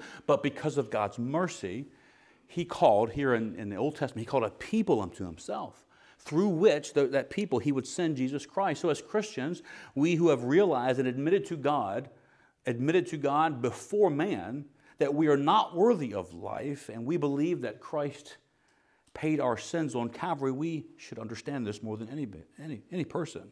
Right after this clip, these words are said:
Romans ten nine says that if thou shalt confess with thy mouth the Lord Jesus and shalt believe in thine heart that God hath raised Him from the dead, thou shalt be saved. You know, that,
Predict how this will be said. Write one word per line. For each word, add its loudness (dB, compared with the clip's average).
Romans 2
ten -2
nine 0
says -4
that -2
if -2
thou 2
shalt -4
confess -2
with -6
thy 4
mouth 0
the 2
Lord 2
Jesus -2
and -4
shalt 0
believe 0
in -2
thine -2
heart 0
that -10
God 2
hath -6
raised -4
Him -6
from -6
the -4
dead, 0
thou 2
shalt -10
be -8
saved. -12
You -8
know, -6
that, 0